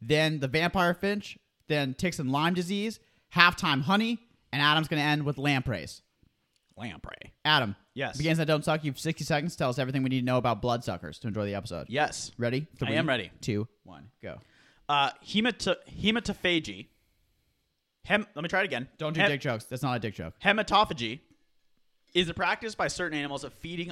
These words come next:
Speaker 2: on blood, Noah. Okay, it turns out that blood, it isn't really hard to get once you get below the skin.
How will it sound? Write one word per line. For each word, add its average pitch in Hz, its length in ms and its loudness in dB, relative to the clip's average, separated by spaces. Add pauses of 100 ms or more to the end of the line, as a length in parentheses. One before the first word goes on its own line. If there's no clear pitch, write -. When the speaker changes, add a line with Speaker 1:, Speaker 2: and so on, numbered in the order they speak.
Speaker 2:
on 135 200 2
blood, 135 280 2
Noah. 92 220 -10 (580)
Okay, 156 120 2
it 131 80 0
turns 196 200 -4
out 196 100 2
that 160 160 2
blood, 139 380 -2 (600)
it 139 100 -2
isn't 180 180 -2
really 180 160 -6
hard 165 260 -2
to 127 60 -14
get 117 400 -2
once 139 240 -8
you 135 80 -10
get 123 180 -4
below 117 240 0
the 101 120 -6
skin. - 280 -8